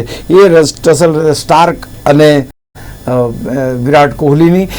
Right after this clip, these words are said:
અને ત્યાર પછી તમે જુઓ તો રસેલ અને બાકીના બેટર્સ, ત્યાર પછી હર્ષિત રાણા છે અને વરુણ ચક્રવર્તી. અને તમારો સૌથી મહત્વનો ચાર ઓવર્સમાં શું કરે છે, એ જ, એ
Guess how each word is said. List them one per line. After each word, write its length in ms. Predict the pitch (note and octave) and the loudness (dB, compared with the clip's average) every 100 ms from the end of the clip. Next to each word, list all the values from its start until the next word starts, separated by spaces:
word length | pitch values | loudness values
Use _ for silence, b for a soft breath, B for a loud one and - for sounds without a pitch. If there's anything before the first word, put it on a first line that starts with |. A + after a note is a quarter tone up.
| B - | B 0
અને 180 | C#3+ | 0
ત્યાર 240 | D3 D#3 D#3+ | 2 2 2
પછી 240 | D#3 D3+ | 2 2
તમે 220 | D#3+ D#3 | 2 2
જુઓ 180 | D3+ D3+ | 2 2
તો 160 | C#3 C#3 | 2 2
રસેલ 520 | C#3 C#3 F#3 F3+ E3+ B B | 2 4 4 2 -2 B B
અને 160 | C#3+ E3+ | -2 0
બાકીના 420 | D#3 C#3+ E3 D#3+ | 2 2 2 0
બેટર્સ, 400 | C#3+ C#3 D3+ D3+ - - | 2 2 2 0 -4 0
ત્યાર 160 | D3+ | 2
પછી 200 | D#3 C#3+ | 4 4
હર્ષિત 400 | C3+ C3 E3 C#3+ | 4 2 0 0
રાણા 280 | C#3 D3+ D#3 | 2 2 0
છે 140 | C#3 | 0
અને 120 | D3 C#3+ | 0 0
વરુણ 300 | B2 C#3+ C#3 | 0 -2 -2
ચક્રવર્તી. 600 | C3 A#2 C3 A2+ F#2+ G#2 - B B | -4 -4 -2 -4 -6 -10 -10 B B
અને 200 | E3 G3+ | -2 0
તમારો 320 | F#3 E3 E3 | 2 0 0
સૌથી 420 | D#3+ F3 F#3+ G#3+ A3 | 0 0 -2 -2 -2
મહત્વનો 600 | E3+ E3 F3 E3 D3 D3 B B B B - - B2+ - | 0 0 0 -2 -2 -4 B B B B -16 -12 -12 -6
ચાર 280 | E3+ D#3 G3+ | -2 2 4
ઓવર્સમાં 500 | F#3+ F3 D3 C3+ D#3 | 4 4 0 -2 -2
શું 260 | - G#3 G3+ | -2 -4 0
કરે 260 | F#3+ F#3+ | 2 2
છે, 100 | D#3 | 0
એ 260 | F#3 G#3 G#3+ | 0 0 0
જ, 120 | - B B | -2 B B
એ 60 | G3 | -6